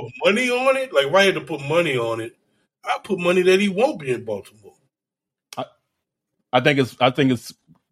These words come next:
Speaker 2: closer to that than him being in Baltimore, honestly.
Speaker 1: And I'm trying not to, 'cause, like, bro, I fell for this before. Like, I've seen this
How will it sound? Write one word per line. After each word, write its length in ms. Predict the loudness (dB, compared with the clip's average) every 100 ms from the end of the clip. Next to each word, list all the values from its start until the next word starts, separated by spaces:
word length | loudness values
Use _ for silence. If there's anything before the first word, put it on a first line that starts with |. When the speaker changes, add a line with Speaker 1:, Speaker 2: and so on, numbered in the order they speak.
| _ -20 -20 _ _ -10
Speaker 2:
closer 420 | 0 2 2 -4
to 140 | -4 2
that 360 | 2 2 -2
than 220 | -4 -4
him 220 | -4 -4 -4
being 200 | -4 -6
in 80 | -6
Baltimore, 420 | -6 -6 -10 -20
honestly. 460 | -20 -20 -20 -20 _ _ _ _ _ _ _ _ _ _ _ _ _ _ _ _ -2
Speaker 1:
And 120 | 0
I'm 180 | 0 -2
trying 380 | -4 2 4
not 200 | 4 2
to, 80 | -2
'cause, 280 | -10 -10 -2
like, 260 | 0 0 2
bro, 180 | 4
I 100 | 4
fell 260 | 2 -2 -4
for 100 | -4
this 160 | -14 -14
before. 300 | -20 -20 -20 -20
Like, 140 | -8 -2
I've 140 | -2 -4
seen 260 | -8 -8
this 340 | -8 -12 -16